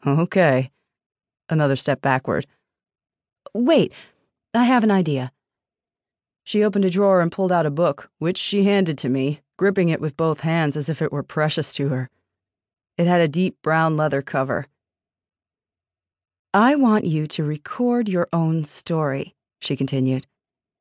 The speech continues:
"You can write about anything you want, current events, school, girls, politics. Just write in it at least once a week in that special way of yours, and I'll count it as your first term exam."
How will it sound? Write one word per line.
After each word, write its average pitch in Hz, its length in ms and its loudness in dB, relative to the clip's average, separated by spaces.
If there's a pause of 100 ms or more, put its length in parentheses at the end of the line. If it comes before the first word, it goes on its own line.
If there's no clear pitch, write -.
(520)
"You 285 160 0
can 370 140 2
write 254 180 2
about 190 220 4
anything 277 400 2
you 269 160 2
want, 151 260 -2 (160)
current 165 320 -2
events, 262 480 -2 (140)
school, 240 560 0 (480)
girls, 220 520 0 (520)
politics. 208 720 -2 (540)
Just 262 480 -4 (100)
write 269 300 0
in 269 100 4
it 269 220 0
at 208 120 0
least 302 280 -2
once 262 240 2
a 220 40 0
week - 460 -4
in 247 60 2
that 262 200 0
special 262 460 -4
way 240 240 2
of 170 100 0
yours, 151 320 -4 (680)
and 180 160 2
I'll 220 140 2
count 254 320 0
it 170 80 2
as 170 160 0
your 165 80 -2
first 170 320 -4
term 165 220 0
exam." 147 440 -2